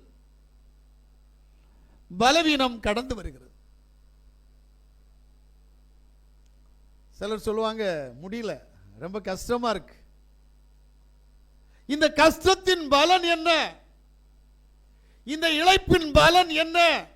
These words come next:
இந்த சோர்வின் பலன் என்ன? ஏன் நாம் சோர்ந்து போகிறோம் என்கின்ற அறிவு நமக்கு தேவை.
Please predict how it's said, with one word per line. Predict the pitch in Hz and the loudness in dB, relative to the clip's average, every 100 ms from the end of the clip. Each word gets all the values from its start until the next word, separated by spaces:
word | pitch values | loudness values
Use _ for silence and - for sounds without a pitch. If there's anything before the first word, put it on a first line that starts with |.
| _ _ _ _ - - | _ _ _ _ -20 -10
இந்த | 302 320 | -2 0
சோர்வின் | - 311 349 381 349 311 262 | 2 6 8 10 6 4 2
பலன் | 269 339 339 | 4 4 4
என்ன? | 294 294 320 330 269 - - _ - | 2 2 4 4 4 0 -14 _ -10
ஏன் | 180 247 269 | -2 -2 -2
நாம் | 240 233 | -6 -6
சோர்ந்து | - 220 247 | -2 -2 -2
போகிறோம் | 240 226 226 | -2 0 0
என்கின்ற | 220 214 214 208 | -2 -6 -2 -2
அறிவு | 208 208 | -2 -4
நமக்கு | 202 190 202 | -6 -6 -4
தேவை. | 190 165 | -2 -4